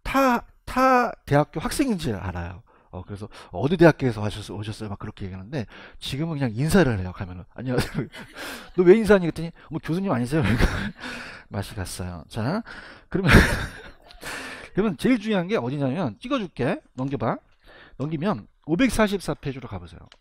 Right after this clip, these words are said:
가시면은 거기 보시면 마케팅의 전략이라는 게 있나요? 여기서 다 뜹니다. 그러니까 제가 왜 여기서 여러분한테 유력하게 보냐면, 우리가 대학교 교과서를 보시면 목차가 있잖아요.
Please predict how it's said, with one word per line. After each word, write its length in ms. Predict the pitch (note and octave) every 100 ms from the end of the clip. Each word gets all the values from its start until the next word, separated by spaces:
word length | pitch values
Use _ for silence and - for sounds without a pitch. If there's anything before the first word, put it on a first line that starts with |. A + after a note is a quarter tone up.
| _ -
가시면은 420 | G#2 F#2+ A#2+ D#3 F2+ - - _ - - _ - - - - - - _ -
거기 160 | C#3+
보시면 400 | D#3+ D#3 F3+ G#3 - _ -
마케팅의 720 | A#2 C#3+ A#3+ A3+ - A3 A3
전략이라는 640 | - B2 F3+ F#3+ F3 D#3+
게 80 | D#3
있나요? 300 | A#2+ G2 D3+ - _ _ _
여기서 240 | C3 G3+ G#3
다 140 | A2+
뜹니다. 460 | - F#2 E2+ D#2+ - _ _ _
그러니까 140 | - G#2+
제가 560 | - D3+ D#3 D3 F#2 - _ _ -
왜 320 | A#2 F#3+ F3+
여기서 400 | A2 C3+ D#3 C3
여러분한테 340 | G#2+ A#2+ B2
유력하게 460 | F#2 A2 D3 D3 B2+
보냐면, 540 | G#2+ F#2 B2 F3+ F#2 _ _ _ _ _ -
우리가 260 | B2+ D#3+
대학교 460 | E3+ C3 D#3 - F#3
교과서를 440 | C3 A#2+ D3+ C#3+
보시면 340 | B2+ A2+ E3+ A#2+
목차가 400 | B2 - G#3+ G3
있잖아요. 440 | - F#2+ F2+ G#2